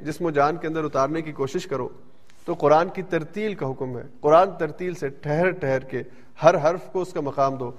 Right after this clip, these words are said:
اور حضور علیہ الصلوۃ والسلام کے جو قرآن پڑھنے کا انداز تھا، حدیث میں آتا ہے کہ آپ ہر حرف کو ٹھہر ٹھہر کے ادا کیا کرتے تھے، یعنی آپ کے ہر حرف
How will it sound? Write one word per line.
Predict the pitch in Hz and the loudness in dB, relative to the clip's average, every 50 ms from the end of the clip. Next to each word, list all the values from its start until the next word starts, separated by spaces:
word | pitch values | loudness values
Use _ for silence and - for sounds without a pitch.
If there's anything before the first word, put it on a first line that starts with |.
| - - - - - | -14 -18 -16 -6 0
اور | - 156 156 | 2 2 2
حضور | 151 147 175 190 | 2 2 2 2
علیہ | 170 160 156 | 2 0 0
الصلوۃ | 151 - 151 147 | 0 0 0 0
والسلام | 151 147 - 147 147 147 151 | -2 -2 -2 0 0 0 -2
کے | 151 156 | -2 -4
جو | 147 151 | -6 -4
قرآن | 143 139 139 143 151 | 0 2 2 2 2
پڑھنے | 151 - 170 190 208 202 | 2 0 0 2 2 2
کا | 180 170 | 0 0
انداز | 147 131 127 131 135 135 135 - | 0 2 4 4 4 2 0 -2
تھا، | 147 143 143 139 135 | -4 -2 0 0 0
حدیث | 131 131 147 160 - - | 0 0 0 -4 -2 -2
میں | 156 143 | -2 -2
آتا | 147 180 | 0 -2
ہے | 180 | -2
کہ | 170 156 | 0 2
آپ | 143 143 151 151 143 | 4 4 4 2 2
ہر | 143 151 147 139 | 0 0 2 0
حرف | 151 175 165 - | 0 0 -2 -4
کو | - 202 202 202 - - - - - - - - - - - - - - | -2 -2 -2 -2 -6 -16 -18 -16 -16 -18 -18 -18 -18 -18 -18 -18 -8 0
ٹھہر | - 180 180 202 220 226 | 4 6 8 8 8 6
ٹھہر | 202 196 185 190 185 185 | 4 0 2 2 2 2
کے | 180 170 | 0 0
ادا | 160 151 151 147 | 2 4 4 4
کیا | 143 143 139 135 | 4 0 -2 -4
کرتے | 127 135 123 123 127 123 | -4 -6 -8 -6 -8 -8
تھے، | - 127 117 104 - - - - - - | -8 -8 -8 -8 -10 -12 -16 -16 -12 -6
یعنی | - - 165 170 | -2 2 6 6
آپ | 165 165 185 185 - - | 8 8 6 4 0 -4
کے | 196 170 | -2 2
ہر | 147 165 190 208 170 170 | 4 4 2 2 0 -2
حرف | 170 196 214 - - - | 0 0 0 -2 -4 -10